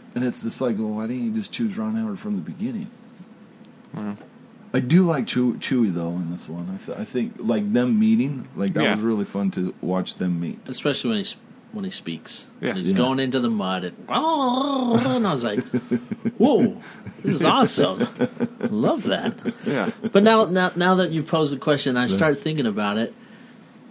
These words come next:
Speaker 3: Was there too much, like, backstory? Inf-, like,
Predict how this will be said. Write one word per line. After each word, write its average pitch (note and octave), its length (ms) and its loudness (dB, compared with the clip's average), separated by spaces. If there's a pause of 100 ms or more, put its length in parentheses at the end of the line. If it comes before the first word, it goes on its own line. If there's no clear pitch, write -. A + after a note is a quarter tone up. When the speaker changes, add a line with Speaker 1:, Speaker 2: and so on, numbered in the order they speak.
(220)
Speaker 3:
Was A#2 220 2
there A#2 120 4
too C#3+ 360 2
much, B2+ 600 0 (460)
like, F#2+ 240 -12 (540)
backstory? B2+ 840 -4
Inf-, B2+ 220 -4
like, A2+ 380 -2